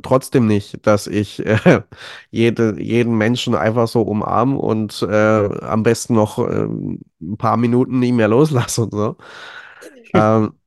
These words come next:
Speaker 1: weil's natürlich immer eine gewisse Balance ist, je nach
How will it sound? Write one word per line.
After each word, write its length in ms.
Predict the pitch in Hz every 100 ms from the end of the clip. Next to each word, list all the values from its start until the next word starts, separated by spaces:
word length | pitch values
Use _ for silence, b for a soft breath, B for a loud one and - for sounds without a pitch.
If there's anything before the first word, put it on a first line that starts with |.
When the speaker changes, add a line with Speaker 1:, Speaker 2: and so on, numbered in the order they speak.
| _ - _ _ -
Speaker 1:
weil's 640 | 110 101 117 147 175 -
natürlich 640 | 110 123 - 139 139 -
immer 400 | - 135 160 180 - - _ _
eine 180 | 120 120
gewisse 380 | 117 113 - 110
Balance 560 | 101 92 98 123 185 -
ist, 300 | 208 - -
je 120 | 113
nach 320 | 113 110 -